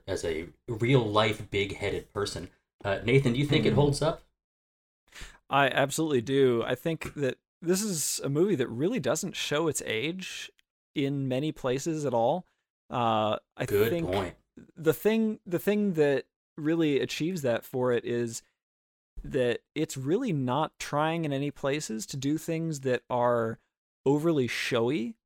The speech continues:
Speaker 3: There are a lot of really subtle things that it's doing all over the place, which come off as really artistic and really inventive, but there's nothing that attempts and fails to do some sort of an effect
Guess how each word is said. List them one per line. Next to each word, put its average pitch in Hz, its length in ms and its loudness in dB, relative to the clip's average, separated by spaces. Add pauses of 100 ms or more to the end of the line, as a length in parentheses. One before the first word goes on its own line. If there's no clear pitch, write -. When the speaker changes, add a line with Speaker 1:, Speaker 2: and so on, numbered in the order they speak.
Speaker 3:
There 143 100 2
are 143 140 6
a 135 60 6
lot 139 360 4
of 120 460 0
really 139 240 -2
subtle 135 520 -2
things 170 360 -2
that 180 100 0
it's 180 180 -4
doing 175 340 0
all 123 260 4
over 123 160 0
the 160 80 -4
place, 185 400 -4
which 131 320 -4
come 135 220 -4
off 127 380 -2
as 104 440 -4
really 123 240 -4
artistic - 580 -6
and 120 160 -6
really 120 240 -4
inventive, 110 680 -6 (480)
but 135 320 2
there's 131 200 0
nothing 156 720 -2 (200)
that 131 420 0
attempts - 460 -4
and 110 220 -4
fails 107 640 0
to - 100 -12
do 123 200 -4
some 107 220 -4
sort - 240 -6
of - 60 -10
an 101 100 -8
effect - 540 -6